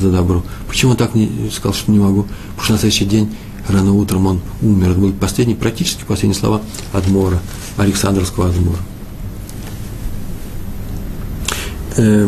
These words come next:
мы говорим о том, что Всевышний навестил Авраама, когда тот болел. А вы помните всю сцену? Э, сидел больной Авраам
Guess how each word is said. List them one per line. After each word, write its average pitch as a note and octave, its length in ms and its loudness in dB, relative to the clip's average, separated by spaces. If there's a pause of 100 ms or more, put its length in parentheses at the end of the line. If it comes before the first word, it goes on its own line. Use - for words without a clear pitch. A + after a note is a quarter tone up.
(100)
мы B2+ 120 4
говорим A#2 380 4
о - 20 4
том, B2+ 180 2
что A#2 200 0
Всевышний G#2+ 760 0 (340)
навестил G#2+ 720 2 (300)
Авраама, G2 720 2 (800)
когда G2+ 180 4
тот F#2+ 120 0
болел. F#2+ 420 2 (540)
А - 40 4
вы B2 80 4
помните F#3+ 300 2
всю - 160 -2
сцену? F#2 380 0 (1120)
Э, G#2 380 4 (800)
сидел C3+ 200 4
больной G#2+ 400 4
Авраам G#2+ 380 0